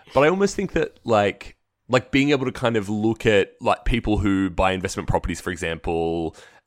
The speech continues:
l-, like, the, the, looking at the ways in which we are all implicated in, uh, a system that really kind of screws people over is a, a st-, an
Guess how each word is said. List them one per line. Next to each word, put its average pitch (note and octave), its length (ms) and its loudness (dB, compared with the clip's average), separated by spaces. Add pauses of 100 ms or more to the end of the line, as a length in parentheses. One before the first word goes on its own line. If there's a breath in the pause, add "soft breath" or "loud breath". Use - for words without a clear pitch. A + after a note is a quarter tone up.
(160)
l-, F2+ 140 -12 (140)
like, A2+ 240 -2
the, A#2+ 100 0 (140)
the, B2 180 2 (120)
looking D#3+ 460 -2
at D#3+ 140 -4
the B2+ 80 -2
ways A#2+ 340 0
in A#2 140 -4
which A#2+ 260 -6
we A2 180 0
are G#2 140 4
all G#2+ 320 0
implicated F#2+ 760 0
in, F#2 580 -2 (420 loud breath)
uh, G2 440 6
a G2+ 60 -2
system A2 400 -2
that G2 340 4 (460 soft breath)
really G#2+ 240 0
kind G#2 160 -4
of G2 60 -6
screws G#2+ 340 0
people F2+ 360 2
over F#2 640 2 (520 loud breath)
is B2 440 2 (200)
a, A2+ 100 2 (160)
a A2 100 4
st-, - 360 -6 (120)
an A2 160 0